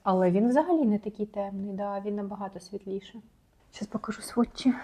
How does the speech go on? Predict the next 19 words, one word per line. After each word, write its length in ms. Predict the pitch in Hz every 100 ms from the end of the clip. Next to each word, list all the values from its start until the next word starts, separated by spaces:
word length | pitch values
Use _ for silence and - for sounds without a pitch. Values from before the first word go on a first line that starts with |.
| - - -
Бачите, 380 | 233 254 - 247
той, 160 | 247 262
що 140 | 254
світліший, 600 | 247 226 233 254 - 247
це 360 | 220 - 226 247
від 400 | 202 226 220 -
нікс 540 | 214 202 196 214 - -
Nude 260 | 311 -
Truffle, 340 | 294 302 311 254
і 120 | 226
той, 220 | 214 233 240
що 180 | 226
темніший, 800 | 214 208 202 208 302 - 302 311 311 _ - - - - -
це 220 | - 220 226
від 200 | 220 -
Colourpop. 680 | 208 208 208 208 190 185 -
Ну 160 | 185 180
прям 380 | 165 165 165
вау! 680 | 160 147 147 180 330 185 170